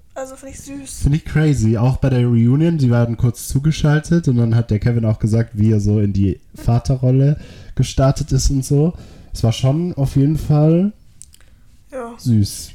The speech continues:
Speaker 1: Passt so.
Speaker 2: Freut mich für die. Ich hoffe, das bleibt auch so.
Speaker 1: Ja.
Speaker 2: Und quite hilarious, dass die gewonnen haben.
Speaker 1: Es ist einfach so unangenehm.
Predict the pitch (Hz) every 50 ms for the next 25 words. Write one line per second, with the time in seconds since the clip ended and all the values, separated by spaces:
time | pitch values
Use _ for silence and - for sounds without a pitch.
0 | - - - - 247 233 233 - - - - 240 226 240 240 240 - - - -
1 | - - - - - - - - - - - - - - - 127 127 - - 147
2 | 139 - - 151 147 160 175 190 190 151 - - 131 123 - - 123 120 123 123
3 | 120 131 - 120 - - - 113 120 - - 165 160 - - - 202 208 226 -
4 | 262 262 247 240 233 220 - - - - - - 131 127 123 123 123 123 123 127
5 | 131 127 - - - - _ _ _ _ _ - - _ _ - - - - -
6 | - - - _ _ - - - - - - - - _ - - - - - -
7 | - - - - 131 131 139 - - - 139 131 117 107 107 104 104 104 104 -
8 | - 104 - - 107 101 98 107 92 98 104 107 120 110 - - - - - -
9 | - - 247 262 269 214 - - - 220 220 208 220 - - 214 196 196 185 185
10 | 190 196 196 196